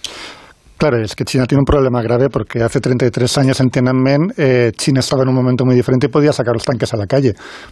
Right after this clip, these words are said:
pero ahora no puede sacar los tanques porque tiene una imagen que defender, una imagen de modernidad,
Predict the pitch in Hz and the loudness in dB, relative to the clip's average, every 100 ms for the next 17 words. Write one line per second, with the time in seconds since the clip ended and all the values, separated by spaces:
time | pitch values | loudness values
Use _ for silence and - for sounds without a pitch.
0 | - 117 117 135 127 127 117 113 117 104 | -4 0 0 0 0 0 0 -2 -2 -4
1 | - 170 170 - 107 104 123 123 117 117 | -4 -2 -2 -4 -4 -2 0 2 0 -2
2 | 117 117 107 104 110 147 104 107 110 - | -2 -2 -2 -2 -2 -2 -2 -4 -4 -4
3 | 107 101 101 95 98 92 117 | -4 -2 -2 -4 -2 0 0